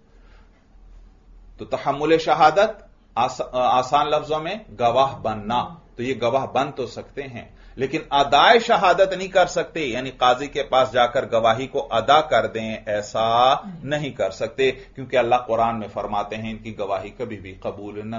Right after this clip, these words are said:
करो।" तो अहनाफ क्या कहते हैं कि महदूद फिल क़ज़फ़ की मौजूदगी के अंदर भी निकाह मुनक़िद हो जाएगा,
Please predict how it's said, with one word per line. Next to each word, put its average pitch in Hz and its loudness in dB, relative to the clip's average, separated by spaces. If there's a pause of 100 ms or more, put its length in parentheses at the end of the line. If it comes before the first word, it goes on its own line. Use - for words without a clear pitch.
(120)
करो।" - -16 (480)
तो 123 -4
अहनाफ 135 0
क्या 156 2
कहते 156 0
हैं - -8
कि 160 -2
महदूद 147 -2
फिल 160 -4
क़ज़फ़ 160 2
की 165 -4
मौजूदगी 156 -2
के 170 0
अंदर 160 2
भी 160 -2
निकाह 160 2
मुनक़िद 160 -2
हो 160 2
जाएगा, 127 2